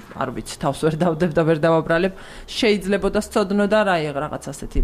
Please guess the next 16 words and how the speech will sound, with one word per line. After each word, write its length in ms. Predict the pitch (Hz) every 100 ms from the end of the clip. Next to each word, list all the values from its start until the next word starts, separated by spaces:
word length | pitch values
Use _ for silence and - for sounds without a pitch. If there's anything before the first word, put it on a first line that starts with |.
| -
გეგმების 520 | - 143 139 156 151 165
შესახებ, 440 | 180 175 185 214
მაგრამ, 360 | 208 156 151 196 - - - - -
ა, 180 | - 156 156
ყოველ 220 | - 190
შემთხვევაში 340 | 196 214 233
განმარტება 560 | 208 180 208 220 165 147
იყო 220 | 143 - 196
ასეთი. 440 | 147 - 120 - - - - - - -
ა, 180 | - 180 170 165 - - - -
თქვენ, 440 | - - - 277 269 233 - - - - - - - -
თქვენი 440 | - - 240 214
მხრივ 420 | 196 - - 160 - - -
რა 340 | - 165 202 247 226
მნიშვნელობას 840 | - 170 208 - 214 196 185 180 202
ანიჭებთ, 560 | 190 165 147 147 160